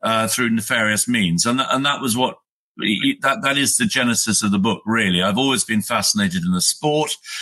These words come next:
um, across all levels. I, I, by definition, I'm a Brit, I live in the U K, so I know more about European racing and therefore Formula One than I do about nascar, uh, and IndyCar. But I, I love s-,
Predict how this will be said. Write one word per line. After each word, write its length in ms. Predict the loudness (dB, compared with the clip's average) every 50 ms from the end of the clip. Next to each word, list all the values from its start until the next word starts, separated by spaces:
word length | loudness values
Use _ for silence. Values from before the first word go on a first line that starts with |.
| -12 -12 -8 -2
um, 520 | 0 2 2 4 4 4 2 2 0 -2 _ -2
across 420 | -2 -2 0 -2 -2 0 0 0
all 200 | 0 0 0 2
levels. 440 | 2 2 2 2 2 2 0 0 0
I, 120 | 0 0 0
I, 220 | 0 0 -2 -2 -4 -8 -16 -20 -20 -12 -10 -10 -10 -8 _
by 140 | -2 0 0
definition, 640 | 2 2 0 0 0 0 0 0 0 0 0 0 2
I'm 280 | 2 2 2 0 -2 -4 _ -18 -18 -18 -16 -6 -2
a 80 | -2
Brit, 460 | 0 2 2 2 2 2 0 0 -2 -2
I 40 | 0
live 140 | 0 2 2
in 80 | 2
the 80 | 2 2
U 180 | 2 2 0 0
K, 520 | 0 0 0 2 2 2 2 0 -2 -4 _ _
so 160 | _ -2 0 0
I 40 |
know 140 | 2 2 2
more 200 | 2 2 2 2
about 240 | 2 0 0 0 0
European 540 | 0 0 2 0 0 0 0 2 2 2 2
racing 380 | 2 2 2 2 0 0 0
and 120 | 0 2 2
therefore 320 | 2 0 0 0 -2 -2
Formula 320 | -2 0 0 2 2 2 2
One 160 | 2 2 0
than 100 | 0 2
I 140 | 2 2 2
do 220 | 2 2 0 0
about 280 | 0 0 0 0 0 0
nascar, 640 | 0 0 0 0 0 -2 0 0 0 2 2 0 -2 -4 -8 -12 -12 -12 -14 -18 _ _ -4 -2
uh, 160 | 0 0 0
and 120 | 0 2 2
IndyCar. 560 | 2 2 2 0 0 0 0 0 2 2 2
But 240 | 2 0 0 0 0
I, 300 | -2 -2 0 0 0 0
I 20 |
love 200 | 2 2 0 0
s-, 320 | 0 -2 -2 -4 -4 -8